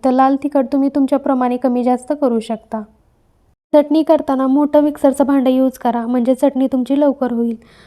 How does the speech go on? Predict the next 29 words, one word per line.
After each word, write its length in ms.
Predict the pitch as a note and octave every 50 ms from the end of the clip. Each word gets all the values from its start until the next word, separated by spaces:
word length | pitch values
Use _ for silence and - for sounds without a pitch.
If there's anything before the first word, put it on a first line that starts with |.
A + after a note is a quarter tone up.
| _ _ -
तर 60 | C4+
तुम्ही 240 | C4+ - D4 D4 D4
पाहू 260 | D4 D4+ D4 D4+ D4+
शकता 300 | C#4+ D4 C#4 C#4 A#3+ C4+ C4+
चटणी 340 | - D4 C#4+ D4 C#4+ C#4
आपली 240 | C#4 C#4 C#4 C4+ C4+
इथं 180 | C4+ C4+ D4 C#4+ C#4+
तयार 280 | C#4+ C4+ C4 C4+ C4+ C4
झालेली 400 | B3+ C#4+ C#4+ C4 C4 B3 A#3+ A#3
आहे. 280 | A3+ A3+ A3 A#3 C4 D#4 - _ _ _ _ _ _ _ _ _ _ _ _ _ _ _ _ _ _ _ -
चविष्ट 300 | D4 D#4 D#4 D4 - -
अशी 300 | D#4+ D4+ D4 D4 - C#4
बहुगुणकारी 720 | C4 A#3+ C#4+ D4 C#4+ A#3+ D4 C#4+ C#4 C4+ C#4+ B3+ B3 C4+
कढीपत्ता 520 | C4 C#4+ C4 - B3+ C#4 B3+ B3+ - C4 B3
चटणी 340 | B3 C#4+ C4 C4 B3 B3+
आपली 240 | B3 A#3+ A#3+ B3 B3+
इथे 180 | B3 A3+ C4 B3+ B3+
तयार 320 | C4+ B3 A#3 A#3 A#3 A3+
झाली. 380 | A#3+ A3+ B3+ A#3+ G#3 G#3 A3+ C4+ D4 _ _ _ _ _ _ _ _ _ _ _ -
आता 200 | C4 C#4 - D#4+
ही 160 | D4 D4 D4+ D4+
खायची 320 | - D4+ C#4+ C#4 - D4 C#4+
कशासोबत? 600 | D#4 D#4 C4+ D4 C#4 B3+ C4+ B3+ A#3 A3 A#3 A#3+ A#3 A#3+ - -
तर 100 | C4 B3+ -
तुम्ही 180 | C#4+ C4 C#4
भातासोबत 720 | C#4 C#4+ C#4+ C#4+ C#4+ C#4 C#4 C4+ C#4+ C#4+ C4 C#4 C#4 C4+ -
खाऊ 200 | C4+ C#4 C4 C4+
शकता 300 | C4 - B3 A3+ - B3 A#3 -
तेल 160 | A#3+ A#3+ A3+